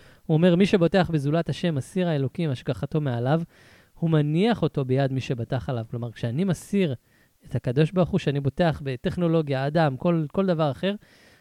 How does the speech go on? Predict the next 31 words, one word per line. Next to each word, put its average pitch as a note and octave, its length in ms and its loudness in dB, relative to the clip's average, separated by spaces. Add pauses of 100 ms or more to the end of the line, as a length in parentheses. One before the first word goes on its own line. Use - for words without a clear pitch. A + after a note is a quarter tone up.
(140)
אני F#3 440 2
מסיר F3+ 500 0
את C#3 100 0
הבורא, B2 320 0 (1080)
ורק C3+ 300 0
כשאני D#3+ 260 0
משליך D#3+ 640 -2 (400)
רק F#3+ 300 0
על F#3 100 2
השם, A#2 280 -6 (380)
רק F3+ 240 2
הוא G#3+ 140 -2
בתמונה, D#3+ 440 -2 (180)
אז D3 280 -2
הוא C3 80 -4
נכנס. D#3+ 520 -6 (640)
ופה E3+ 320 2
זה D3+ 140 2
העבודה B2+ 380 2
שאני C#3 200 -6
צריך - 280 -10
ממש D3 500 -4
לנתק A#2+ 500 -4
ממני C3+ 280 -2
את - 100 -6
הגאווה, A#2+ 640 0
שלא C#3 360 -2
יהיה F#3 120 0
לי F3 80 -2
שום G3 280 -4
דבר F3 300 -2